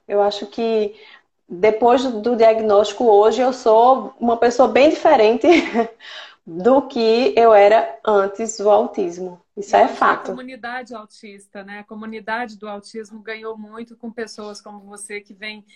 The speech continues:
Speaker 2: é, compartilhando tanta coisa de qualidade, né? Porque você,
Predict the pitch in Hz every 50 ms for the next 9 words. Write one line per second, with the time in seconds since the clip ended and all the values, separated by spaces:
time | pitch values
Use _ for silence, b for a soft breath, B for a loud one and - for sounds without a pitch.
0 | _ _ _ _ _ _ - 202 208 208 202 - _ 233 226 220 233 220 - -
1 | 226 226 233 233 233 240 233 _ 254 262 277 277 277 _ _ 277 254 247 240 247
2 | 208 247 - _ 262 254 240 269 269 226 202 202 202 196 202 196 185 185 - 185
3 | 185 185 190 196 196 _ - 214 196 202 202 - 214 208